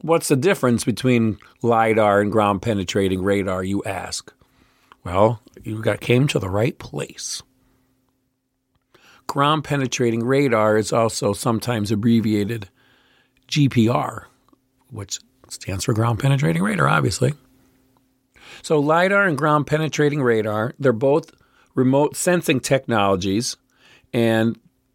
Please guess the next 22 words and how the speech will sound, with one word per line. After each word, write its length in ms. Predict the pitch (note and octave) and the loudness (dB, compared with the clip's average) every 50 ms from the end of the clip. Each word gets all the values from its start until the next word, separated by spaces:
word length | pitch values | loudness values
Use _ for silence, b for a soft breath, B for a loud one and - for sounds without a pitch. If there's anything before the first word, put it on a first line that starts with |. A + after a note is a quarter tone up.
| _ _ _ _ _ _ - - | _ _ _ _ _ _ -8 -4
archaeologists 840 | A2 A#2 A2 - C3 B2 A2+ A2+ A#2+ B2 B2 C#3 D3 - - - | -2 -2 -2 0 0 2 2 4 2 2 2 0 -2 -2 -4 -6
use 340 | B2+ A#2+ A#2+ B2+ B2+ B2 - | -2 0 2 2 2 0 0
them 180 | C#3+ C#3 D#3 | 0 0 0
both. 480 | D3+ - D3 A2+ A#2 D3+ D3+ - - - _ _ _ _ _ - | 0 0 0 0 0 0 -2 -4 -18 -20 _ _ _ _ _ -2
Other, 280 | B2+ C3 - C3+ G#2 - _ _ _ _ _ _ - | -2 0 0 0 -2 -4 _ _ _ _ _ _ -6
you 60 | G#3+ | -2
know, 100 | C#3+ C#3 | 0 2
they're 100 | C3+ C3+ | 2 2
not 160 | C3+ D3 D3 - | 2 2 0 0
just 180 | - D3+ - | 0 -2 0
for 140 | - C3 B2+ | 0 2 2
archaeologists 640 | B2+ A2+ G2+ B2 B2 B2 A#2 A#2 G#2 G2 G#2+ G#2 - | 2 2 2 2 2 2 2 2 2 0 -2 -2 0
either. 300 | C#3 B2+ A2+ F#2+ G2+ G#2 | 0 2 2 2 2 0
Geo-, 380 | G2 G2+ A2+ A2 G#2+ G#2+ A2 - - | 0 0 0 2 2 2 2 0 -2
geologists 680 | A2+ A2 A#2+ A#2+ A#2 A#2 A2+ A#2 A2 A2 A#2+ A2+ - - | -4 0 0 2 2 4 2 2 2 2 0 -2 0 0
use 280 | A#2+ A#2+ A#2 G#2 G2 | 0 2 2 0 0
them, 380 | A#2 A2+ A2 A2 A2 G#2+ G#2+ A2 | 0 2 2 2 2 2 2 0
and, 360 | G#2 G2 G2 F#2 F#2 F2+ F2+ b b b b b b b b | 0 0 -2 -2 -2 -4 -6 b b b b b b b b
you 100 | - C3 | -2 0
know, 300 | A2+ A2+ A2+ A#2+ G#2+ G2+ G#2+ - | 0 2 2 0 -2 -4 -10 -14
s-, 200 | - - - - | -12 -12 -12 -8
I, 220 | F#2+ F#2+ - - | -6 -4 -4 -4